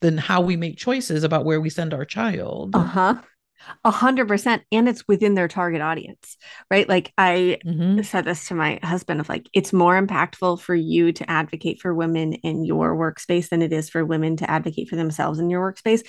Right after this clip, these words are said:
Speaker 2: because you are the target audience." And so if their target audience is kids who are gonna fit into short sizes, small, medium, or large, and those are the people saying, "I'm only gonna send my kid here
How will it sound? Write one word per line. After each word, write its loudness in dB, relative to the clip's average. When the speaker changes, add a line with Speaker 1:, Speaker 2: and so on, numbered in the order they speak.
Speaker 2:
because 4
you 4
are 4
the 0
target -2
audience." -6
And 6
so 4
if 0
their 4
target 0
audience -2
is 0
kids 2
who 4
are 4
gonna -2
fit -4
into 0
short -4
sizes, 0
small, 4
medium, 2
or -2
large, -2
and 4
those 6
are 0
the -4
people -6
saying, 0
"I'm 0
only 2
gonna 2
send -2
my 0
kid -4
here -2